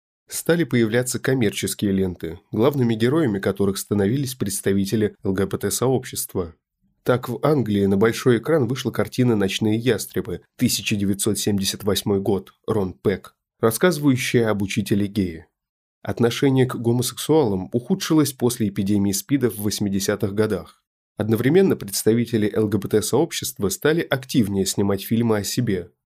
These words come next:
Многие из них создавались буквально на коленке, поэтому кино этого периода не имело большой художественной ценности и выделялось лишь затронутыми темами. Так, в тысяча девятьсот восемьдесят пятом году был снят первый фильм о вич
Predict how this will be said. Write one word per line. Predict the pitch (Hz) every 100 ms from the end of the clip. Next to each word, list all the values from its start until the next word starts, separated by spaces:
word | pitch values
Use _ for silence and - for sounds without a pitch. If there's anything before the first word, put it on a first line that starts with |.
| _ _
Многие | 131 180 175 123
из | 110
них | 107 139
создавались | - 98 101 110 107 98
буквально | 98 95 104 107 107
на | 104
коленке, | 127 143 110 - - 87 _
поэтому | 165 185 156 139
кино | 147 143 127
этого | 127 170 - 98
периода | 98 101 101 92 98
не | 117 151
имело | 135 98 95
большой | 101 95 127
художественной | - 104 104 95 - 104 98
ценности | 98 165 110 98 - 95 -
и | 185
выделялось | 156 123 120 139 131 113
лишь | 110 110 -
затронутыми | 104 107 98 104 101 98 104
темами. | 101 117 98 92 87 82 _ _ _ _
Так, | - 123
в | 127
тысяча | - 135 120 -
девятьсот | 107 107 - 110
восемьдесят | 107 107 113 101 - 104
пятом | 160 156 101
году | 98 95 90 -
был | 127 165
снят | - 143 -
первый | - 117 131 117
фильм | - 117 123
о | -
вич | 110 147 202 -